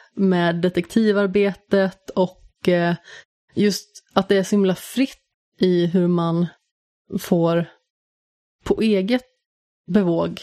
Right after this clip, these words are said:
nysta upp mysteriet. För att man kan ju liksom själv gå runt och leta upp de här ledtrådarna och man behöver inte göra det i någon specifik ordning.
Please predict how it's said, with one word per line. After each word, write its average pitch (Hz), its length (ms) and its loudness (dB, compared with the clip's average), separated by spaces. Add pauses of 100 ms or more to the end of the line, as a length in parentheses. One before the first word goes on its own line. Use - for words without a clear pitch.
(180)
nysta 196 380 0
upp 269 180 -2
mysteriet. 190 600 -2
För 196 120 0
att 185 100 0
man 190 180 0
kan 202 100 0
ju 196 60 2
liksom 196 220 0
själv 214 320 0
gå 196 120 0
runt 180 200 -2
och 180 60 2
leta 175 340 -2
upp - 220 -2
de 202 140 2
här 175 80 0
ledtrådarna 180 560 -2
och 175 60 0
man 170 140 0
behöver 175 340 0
inte 180 180 0
göra 175 220 0
det - 60 -8
i 175 40 0
någon 175 80 -2
specifik 180 500 -2
ordning. 190 520 0